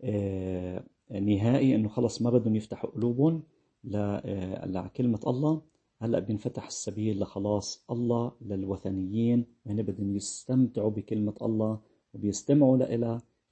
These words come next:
خلافًا لهيدا الشعب. كلمة "وهم سيستمعون إليه"، أو في بعض ال-، المخطوطات بتقول: "فلما قال ذلك خرج اليهود من عنده وهم في خلاف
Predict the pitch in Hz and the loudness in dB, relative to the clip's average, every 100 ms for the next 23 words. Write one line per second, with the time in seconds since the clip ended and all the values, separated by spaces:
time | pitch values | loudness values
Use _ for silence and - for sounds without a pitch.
0 | - 107 113 107 107 104 104 _ - 95 | -6 -2 -2 -2 -4 -4 -4 _ -10 -8
1 | 92 101 98 - 147 143 - _ _ _ | -2 -2 -2 -8 -10 -10 -14 _ _ _
2 | _ _ _ _ _ _ _ _ _ _ | _ _ _ _ _ _ _ _ _ _
3 | _ _ _ - 156 120 110 - 113 123 | _ _ _ -4 2 4 2 0 0 4
4 | 139 147 160 143 - 107 107 - 110 104 | 4 4 -2 -14 -4 -2 -2 -2 -2 0
5 | 101 120 107 98 110 139 135 - 120 110 | 2 2 2 2 2 2 0 -4 -6 -6
6 | 117 107 131 117 - 104 98 95 95 104 | -6 0 2 2 0 -4 -2 -2 -2 -4
7 | - - 117 120 - 107 - 123 151 - | -4 -4 2 2 0 -8 -2 4 4 2
8 | 104 123 120 104 101 120 120 107 95 131 | 0 2 2 2 0 -2 0 0 2 4
9 | 135 135 110 - 120 110 107 104 101 113 | 4 2 -4 -2 0 0 2 2 0 -2
10 | 107 101 104 123 117 104 107 113 107 104 | -2 -2 2 2 2 0 2 2 2 -4
11 | 104 - 101 101 98 101 101 | -6 -6 -4 -2 -2 -4 -4